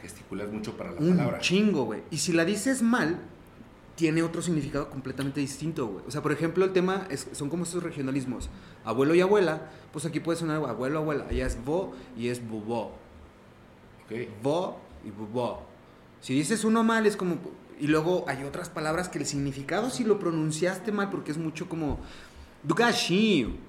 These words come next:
Speaker 2: O sea, cosas así como que, pues, idiomas y regionalismos, ¿no? Pero sí me fijaba un chingo eso, o sea, el tema como de gesticular y el, la diferencia que puede tomar una palabra y su significado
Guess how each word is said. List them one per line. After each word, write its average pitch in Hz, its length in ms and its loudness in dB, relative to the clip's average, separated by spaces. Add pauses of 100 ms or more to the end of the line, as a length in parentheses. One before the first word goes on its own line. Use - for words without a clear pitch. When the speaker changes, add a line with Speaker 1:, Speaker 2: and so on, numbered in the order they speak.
(480)
Speaker 2:
O 113 40 -14
sea, 143 160 -4
cosas 180 440 -4
así 175 180 -4
como 196 200 -2
que, 160 120 -4
pues, - 560 -14
idiomas 110 520 -10
y 117 40 -10
regionalismos, 120 580 -2
¿no? 131 140 0
Pero 165 140 4
sí 156 120 0
me 190 120 2
fijaba 175 300 0
un 185 100 -4
chingo 180 300 -2
eso, 160 120 -4
o 147 40 -10
sea, 139 120 -4
el 117 60 -8
tema 156 240 -2
como 156 180 -6
de 127 80 -4
gesticular 127 720 -6
y 120 140 -2
el, 113 260 -2 (720)
la 135 200 2
diferencia 143 580 0
que 156 100 -4
puede 143 240 -2
tomar 139 460 -2 (140)
una 131 240 0
palabra 147 280 0
y 123 40 -2
su 123 120 -8
significado 131 720 -2